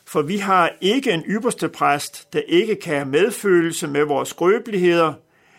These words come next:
men en, der er blevet fristet i alle ting, ligesom vi, dog uden synd.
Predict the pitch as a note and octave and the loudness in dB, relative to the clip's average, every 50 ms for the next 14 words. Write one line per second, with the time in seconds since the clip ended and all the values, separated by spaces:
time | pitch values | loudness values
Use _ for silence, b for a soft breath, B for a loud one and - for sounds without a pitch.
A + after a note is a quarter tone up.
0 | b b b - D3+ D3 C3+ F#3 A3+ A#3 G3+ D#3+ - E3+ D#3 D3 C#3+ C#3+ C#3+ C3+ | b b b -6 -6 -4 0 0 2 2 0 0 0 0 0 0 0 -2 -2 -4
1 | B2+ - - E3 F#3 A#3 A3 - - F#3+ C#3 D3+ D3 - C#3 D#3 F3 G#3+ G3+ G#3 | -4 -4 -2 0 0 0 0 -2 -6 -8 -6 -6 -4 0 0 0 2 0 0 -2
2 | - F#3+ F#3 G3 F#3 D3 D3 E3 E3 E3 F3 D3 C#3 B2 D#3 G3 A#3+ G#3+ - - | 0 0 0 0 0 -4 -6 -6 -6 -4 -6 -6 -6 -4 -4 -4 -4 -4 -8 -12
3 | _ _ _ _ D#3+ D#3+ F3 G3+ F#3 - F3+ F3+ F#3 F#3 E3 - - E3 D#3 D#3+ | _ _ _ _ 0 2 2 2 2 0 -2 -2 -2 0 -2 -2 -2 0 0 0
4 | D#3 | -2